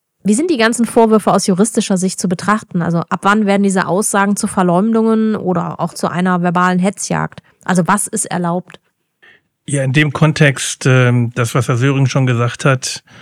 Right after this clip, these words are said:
Speaker 2: ähm, kann man nachvollziehen, dass es eben primär kritische Stimmen gibt, weil wenn, wenn jemand mehrfach gegenüber der Polizei oder anderen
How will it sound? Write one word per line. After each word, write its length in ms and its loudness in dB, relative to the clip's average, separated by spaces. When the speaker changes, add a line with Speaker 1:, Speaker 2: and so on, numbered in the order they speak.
Speaker 2:
ähm, 680 -2
kann 160 0
man 160 4
nachvollziehen, 760 0
dass 140 -2
es 120 -8
eben 360 -2
primär 420 0
kritische 420 -4
Stimmen 420 -2
gibt, 460 -8
weil 640 -2
wenn, 460 -2
wenn 140 0
jemand 640 -2
mehrfach 680 0
gegenüber 480 -2
der 120 0
Polizei 600 -2
oder 160 0
anderen 600 0